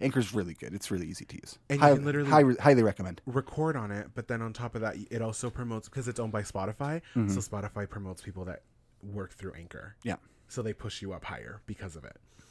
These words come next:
Speaker 2: Um,
Speaker 1: That's a little inside baseball for you. A little podcasting inside baseball that everyone wants to hear.
Speaker 2: Yes. Um,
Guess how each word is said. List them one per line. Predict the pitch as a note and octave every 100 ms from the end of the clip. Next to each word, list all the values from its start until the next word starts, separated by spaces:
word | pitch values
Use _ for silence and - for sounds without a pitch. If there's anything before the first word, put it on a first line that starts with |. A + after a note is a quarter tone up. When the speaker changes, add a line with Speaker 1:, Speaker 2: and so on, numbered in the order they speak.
| - - C#3+
Speaker 2:
Um, | D#3 C#3+ B2+
Speaker 1:
That's | A#2+ -
a | A2+
little | G2+
inside | G2+ - G2
baseball | G2 - G2
for | - F#2+
you. | F#2+
A |
little | A2+ A#2+
podcasting | B2 A#2+ G#2+ G#2 - G2+ G2+
inside | G2 G2+ G2
baseball | G2 - G2 A#2+
that | A2+
everyone | E3 C3+ A#2+ A2 G#2
wants | G2+ -
to | A2
hear. | - G2 F#2 G2+
Speaker 2:
Yes. | A2 D#2+ - - - - - - - - D#3+
Um, | E3 D#3+ D#3